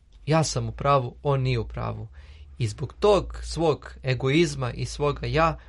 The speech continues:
on je spreman da ode da se pričesti, a da se nije izmirio sa bratom. A znamo da moramo biti, a, nikada, naravno, nećemo biti spremni da se pričestimo. Gospod je taj koji nas udostojava.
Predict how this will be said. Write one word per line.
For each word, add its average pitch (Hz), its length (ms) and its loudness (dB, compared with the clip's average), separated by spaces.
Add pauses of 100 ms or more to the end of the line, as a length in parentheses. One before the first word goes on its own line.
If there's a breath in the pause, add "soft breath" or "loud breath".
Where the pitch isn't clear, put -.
on 151 140 0
je 135 80 -2
spreman 143 380 -2
da 135 80 0
ode 139 140 0
da 117 100 -4
se 123 160 -6
pričesti, 135 580 -4
a 120 40 -4
da 117 120 -4
se 127 180 -6
nije 147 220 2
izmirio 117 420 -6
sa - 160 -10
bratom. 123 480 -10 (440 soft breath)
A 123 160 0
znamo 156 460 2 (600)
da 120 320 0 (420)
moramo 151 440 4
biti, 147 440 -6 (920 soft breath)
a, 117 380 -6
nikada, 139 480 2
naravno, 139 440 4
nećemo 123 400 -2
biti 113 280 -6
spremni 127 420 0
da 110 100 -2
se 120 220 -10 (380)
pričestimo. - 600 -8 (720)
Gospod 123 360 -4
je 117 80 -6
taj 113 240 -2
koji 113 200 -8
nas 110 220 -8
udostojava. - 600 -16